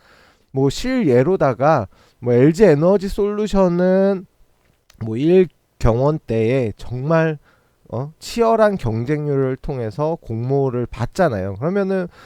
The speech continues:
많이도 못 받아. 그 자기 투자한 이제 공모를 진행을 한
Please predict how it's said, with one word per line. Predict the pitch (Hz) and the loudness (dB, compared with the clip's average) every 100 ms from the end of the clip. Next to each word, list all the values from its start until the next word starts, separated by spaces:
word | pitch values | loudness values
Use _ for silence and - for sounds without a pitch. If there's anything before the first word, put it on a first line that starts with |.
| - | -20
많이도 | - 123 135 175 220 202 | -12 -6 -2 0 0 0
못 | 135 - | 0 0
받아. | 139 107 98 _ _ | -2 -2 -8 _ _
그 | - 147 139 - | -4 -2 -2 -6
자기 | - 123 117 147 139 _ _ _ _ _ _ _ | -8 -6 -4 -4 -6 _ _ _ _ _ _ _
투자한 | - 185 214 190 170 117 | -10 2 6 6 4 0
이제 | 95 | -6
공모를 | - 127 131 147 151 147 117 139 147 139 - _ | -6 -6 -4 0 2 2 0 2 2 0 -6 _
진행을 | - 139 135 139 131 127 | -10 -4 0 0 0 0
한 | 165 190 | 0 0